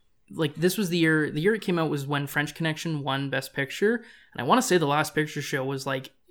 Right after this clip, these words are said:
the biggest competition for taking that. I mean, I could be wrong. I haven't really done the research per se, but based on what I've read and what I've, uh, sort of seen, it seems like that was the case. And yet now, like, people still remember French Connection.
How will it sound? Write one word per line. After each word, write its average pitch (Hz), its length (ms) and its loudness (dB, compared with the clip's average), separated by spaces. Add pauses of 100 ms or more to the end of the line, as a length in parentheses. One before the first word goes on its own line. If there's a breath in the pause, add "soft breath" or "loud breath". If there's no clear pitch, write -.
(160)
the 151 120 -4
biggest 147 400 0
competition 143 560 -6
for 131 120 -10
taking 127 400 -6
that. 110 280 -12 (400 soft breath)
I - 40 -10
mean, 160 100 4
I 165 60 4
could 190 140 2
be 160 80 4
wrong. 156 260 4
I 147 40 2
haven't 151 180 -2
really 147 180 -2
done 147 260 0
the 143 100 -2
research 147 640 -4
per 156 160 -2
se, 156 260 0
but 147 160 -8
based 160 240 -2
on 165 80 -2
what 151 80 0
I've 139 140 -4
read 139 240 0
and 135 140 -6
what 135 100 -6
I've, 135 280 -4 (680 soft breath)
uh, 127 460 -10
sort 143 200 -6
of 135 120 -6
seen, 156 500 0
it 135 120 -4
seems 202 360 4
like 160 160 2
that 156 200 0
was 147 140 -6
the 143 100 -6
case. 147 500 -2
And 151 160 -2
yet 143 160 -2
now, 151 240 2
like, 143 120 -4
people 175 160 -2
still 170 180 -2
remember 165 280 -2
French 170 260 -2
Connection. 139 500 -6